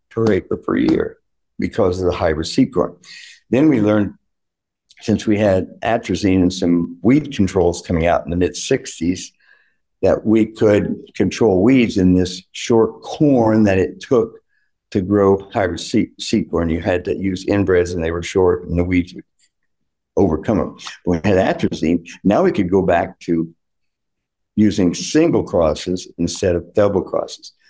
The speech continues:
So from single crosses from sixty-four until mid nineties, we gained two bushels per acre per year. Then we come along with weed controls again, and, uh,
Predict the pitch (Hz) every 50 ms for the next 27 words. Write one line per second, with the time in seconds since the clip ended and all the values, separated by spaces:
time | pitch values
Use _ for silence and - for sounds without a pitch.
0 | _ _ _ - - - 95 90 95 95 85 - - - 139 139 147 139 120 -
1 | - - 113 98 87 85 - - - 90 - - - - _ - - 85 82 82
2 | 82 82 80 - - _ - - - - - - - - 92 90 - - 135 139
3 | 139 131 110 101 101 98 98 - - _ _ _ _ _ _ - 90 90 - 117
4 | 104 95 92 92 101 107 98 87 87 87 107 127 139 131 101 92 95 90 - -
5 | - - 90 85 98 90 90 90 - - - - 175 165 131 110 95 90 82 -
6 | - 85 80 78 - - - _ _ _ _ _ _ - - 98 95 90 87 -
7 | 87 85 - - 95 92 90 80 73 - - - _ _ _ _ _ _ _ _
8 | _ _ _ _ - 262 185 175 - - 123 110 107 104 104 101 104 101 92 104
9 | 107 120 135 135 135 - 104 92 85 - 95 90 92 95 101 117 135 65 - -
10 | 82 82 87 98 92 85 82 85 87 98 107 - _ _ _ _ _ _ _ _
11 | _ _ _ _ _ _ _ 101 101 - - 90 90 76 85 90 90 87 82 87
12 | 82 78 76 78 80 80